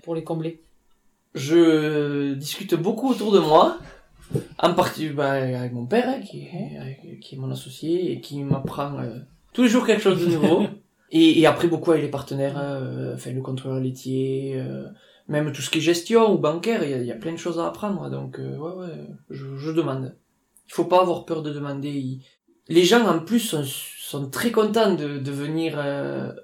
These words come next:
Speaker 2: de donner de l'information. Et ça, c'est un milieu, le milieu agricole, j'aime beaucoup ça, pour avoir côtoyé, côtoyé d'autres milieux,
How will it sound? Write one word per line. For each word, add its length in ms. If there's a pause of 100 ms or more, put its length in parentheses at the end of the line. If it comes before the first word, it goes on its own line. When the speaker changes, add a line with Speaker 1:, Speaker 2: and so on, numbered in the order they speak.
(800)
Speaker 2:
de 160
donner 240
de 80
l'information. 800 (100)
Et 80
ça, 160
c'est 240
un 60
milieu, 640 (440)
le 160
milieu 300
agricole, 580
j'aime 400
beaucoup 380
ça, 400
pour 140
avoir 180
côtoyé, 340
côtoyé 400
d'autres 240
milieux, 440